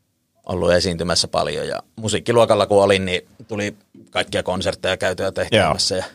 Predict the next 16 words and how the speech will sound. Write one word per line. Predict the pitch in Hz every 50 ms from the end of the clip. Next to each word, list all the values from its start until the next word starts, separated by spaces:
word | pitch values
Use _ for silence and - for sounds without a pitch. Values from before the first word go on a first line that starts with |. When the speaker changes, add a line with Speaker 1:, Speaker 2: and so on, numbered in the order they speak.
| - - - _ _
Speaker 1:
tälle | - 101 95 92 95
niin | 95 98 104 - - - _ _ _
Speaker 2:
Mikä | - 117 120 110
sun, | 107 104 87 - - _ _ _ _ -
tota, | 101 98 - - 95 92 85 - -
rap-nimi | - - 101 98 - - 87 85 82 82 78 57
oli? | 50 - - - - - - 120 101 - - -
Speaker 1:
Rakis. | - - 113 123 - 117 98 - - - - - - - 123 - -
Speaker 2:
<laughs> | 160 151 - - - - 117 127
Okei. | - - - - - - - - 120 - - _ _ _ - - - -
Vähän | 120 120
niin | 113
kuin | 98 104
Räkis, | 110 107 92 95 87 80
mutta | 92 90 92 85
al. | 80 -